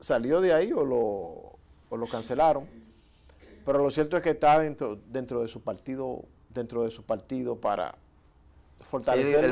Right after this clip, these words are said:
Speaker 2: él, él también va a apoyar ahí, me imagino que va a aportar, porque va a aportar los partidos políticos,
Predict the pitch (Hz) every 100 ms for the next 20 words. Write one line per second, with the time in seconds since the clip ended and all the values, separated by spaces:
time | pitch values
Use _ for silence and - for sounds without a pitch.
0 | 131 135 127 139 143 139 139 147 117 110
1 | 117 120 107 131 165 120 101 95 101 104
2 | 113 107 107 101 127 - 123 107 104 110
3 | 104 110 110 107 113 110 120 139 165 160
4 | -